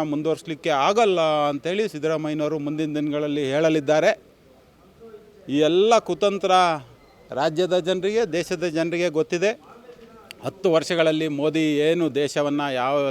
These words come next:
ಲೆವೆಲ್ಲಿಗೆ ತಗೊಂಡೋಗಿ ಅಭಿವೃದ್ಧಿಯನ್ನು ಮಾಡಿದ್ದಾರೆ, ಭ್ರಷ್ಟಾಚಾರ ಮುಕ್ತ ಹತ್ತು ವರ್ಷಗಳ ಕಾಲ ಈ ದೇಶ ಮುನ್ನಡೆಸಿದ್ದಾರೆ. ಯು ಪಿ ಎ ಸರ್ಕಾರ ಇದ್ದಾಗ ಎಯಿಂದ ಝೆಡ್ ತನಕ ಭ್ರಷ್ಟಾಚಾರ ಮಾಡಿ, ಯಾವ್ಯಾವ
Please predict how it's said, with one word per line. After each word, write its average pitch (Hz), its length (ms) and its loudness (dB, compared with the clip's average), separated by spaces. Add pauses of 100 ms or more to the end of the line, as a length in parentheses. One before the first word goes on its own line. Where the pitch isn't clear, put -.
(100)
ಲೆವೆಲ್ಲಿಗೆ 147 480 -2
ತಗೊಂಡೋಗಿ 131 420 -4
ಅಭಿವೃದ್ಧಿಯನ್ನು 127 600 -6
ಮಾಡಿದ್ದಾರೆ, 131 420 -4 (720)
ಭ್ರಷ್ಟಾಚಾರ 151 640 0 (140)
ಮುಕ್ತ - 260 -4 (140)
ಹತ್ತು 156 240 -4 (100)
ವರ್ಷಗಳ 147 360 -2 (120)
ಕಾಲ 151 180 -2 (220)
ಈ - 20 -8 (140)
ದೇಶ 135 140 -6 (120)
ಮುನ್ನಡೆಸಿದ್ದಾರೆ. 143 640 -2 (3000)
ಯು 175 60 6 (100)
ಪಿ 180 140 2
ಎ 170 40 4 (100)
ಸರ್ಕಾರ 170 300 4 (140)
ಇದ್ದಾಗ 170 280 2 (300)
ಎಯಿಂದ 196 260 4 (160)
ಝೆಡ್ 170 240 4
ತನಕ 185 180 2 (100)
ಭ್ರಷ್ಟಾಚಾರ 165 500 2 (100)
ಮಾಡಿ, 165 220 2 (1600)
ಯಾವ್ಯಾವ 196 400 8